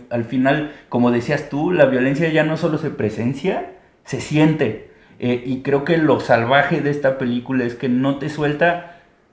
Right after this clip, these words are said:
ni en el final, porque en el final también el asesino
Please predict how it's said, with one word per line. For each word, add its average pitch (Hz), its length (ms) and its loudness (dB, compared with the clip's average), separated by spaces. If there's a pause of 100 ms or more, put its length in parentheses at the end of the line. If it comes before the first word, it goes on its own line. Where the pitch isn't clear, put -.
ni 147 260 6
en 139 120 8
el 135 140 4
final, 156 720 4 (400)
porque 147 340 4
en 139 100 2
el 139 180 4
final 156 680 2 (300)
también 147 720 4
el 139 280 2
asesino 143 760 0